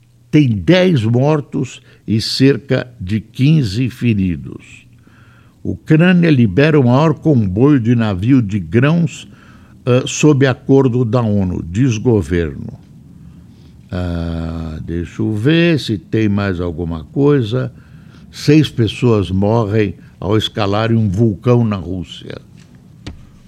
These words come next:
Suécia e Finlândia tentam evitar a crise energética a-, após Rússia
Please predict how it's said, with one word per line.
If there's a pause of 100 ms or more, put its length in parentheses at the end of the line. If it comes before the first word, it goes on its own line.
(800)
Suécia
e
Finlândia
tentam
evitar
a
crise
energética
a-,
após
Rússia